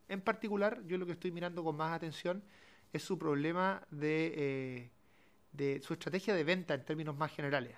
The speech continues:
¿ah? Eh, que algo les comenté al, de, de esto antes, pero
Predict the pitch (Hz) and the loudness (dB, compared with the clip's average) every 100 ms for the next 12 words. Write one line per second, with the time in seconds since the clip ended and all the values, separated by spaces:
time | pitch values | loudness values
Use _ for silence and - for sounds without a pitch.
0 | - - - 151 143 - - _ - - | -14 -16 -14 -16 -16 -20 -20 _ -8 -6
1 | 196 208 214 - 185 170 202 202 196 175 | -4 -2 -2 0 -2 4 4 4 -2 -10
2 | 170 185 - 185 185 - - 143 139 | -6 -6 2 4 4 2 -4 -2 -2